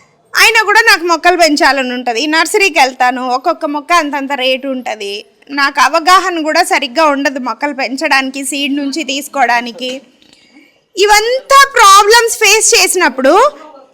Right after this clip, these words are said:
పది మొక్కలు పెంచడానికి కూడా, ఒక పది కుండీలు పెట్టడానికి కూడా ఆడ మనిషి ఆలోచిస్తుంది. అంత డబ్బు నర్సరీ వాడికి ఇవ్వాలి,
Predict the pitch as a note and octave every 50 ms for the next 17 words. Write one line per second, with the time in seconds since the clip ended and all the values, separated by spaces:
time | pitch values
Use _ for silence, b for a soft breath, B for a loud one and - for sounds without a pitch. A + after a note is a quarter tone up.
0 | _ F#4+ F#4+ G4 D4 A4 A4 G#4+ G4+ F#4 - - A#4+ B4 B4+ C5 B4 A#4+ G#4+ G4
1 | G4 G#4+ G4+ A4 A4 G#4+ G#4 G#4 G#4 G4+ G4 D4 - F#4+ F#4+ F#4+ F#4 F4 D#4 D#4
2 | D#4+ - D#4+ D#4 C4+ D4 - F#4 E4+ F4 G4 G4 G#4 G4+ G4 E4 C4 C#4 F4 F4
3 | F4 E4+ E4 D#4 C#4+ - D4 D4 C#4+ E4 G4+ A4+ G#4+ - - _ D4 D#4+ E4 E4+
4 | E4 D#4+ D4+ C#4+ C#4 D4 - B4 C#5+ - - G4 G#4+ G#4+ G#4+ F#4+ C4 D#4+ D4+ -
5 | - G#3+ F3+ - - - _ _ _ _ _ _ - _ _ _ _ _ _ _
6 | _ _ _ _ b b b b b b b b - - F4 F#4 F4+ G4 F4 F4+
7 | F4+ C#4+ D4 A#4 B4 A#4 F#4 F4 D#4+ E4 D#4+ - G4 G4 F4+ F4 D4 C4 C4 -
8 | C4 A#3+ A#3 B3+ A#3+ A#3 A3 A3 B3 C4 -